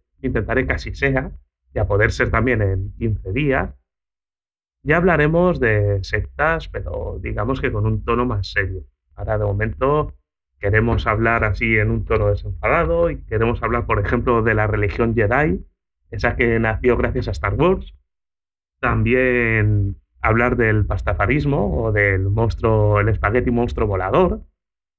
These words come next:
También se podría hablar sobre la religión del unicornio rosa invisible. O, ¿por qué no?, sobre el movimiento por la extinción humana voluntaria.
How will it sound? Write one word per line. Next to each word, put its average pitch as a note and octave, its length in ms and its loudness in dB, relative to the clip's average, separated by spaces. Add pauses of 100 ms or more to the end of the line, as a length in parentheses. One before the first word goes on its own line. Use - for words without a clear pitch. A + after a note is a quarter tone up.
(480)
También A#2+ 720 2
se B2+ 120 -4
podría B2 320 0
hablar A#2 600 0 (540)
sobre G#2+ 880 2 (300)
la A#2+ 140 -2
religión A#2 800 0 (260)
del B2 220 0
unicornio B2+ 640 2
rosa C3+ 340 0
invisible. C3+ 680 -2 (1600)
O, C#3+ 720 0
¿por G#2 160 -6
qué D#3+ 120 0
no?, D#3 320 0
sobre B2 220 0
el A#2+ 80 0
movimiento F#3 920 0
por E3 160 0
la C#3 100 0
extinción B2 520 -2
humana D3 260 2
voluntaria. A2 640 -2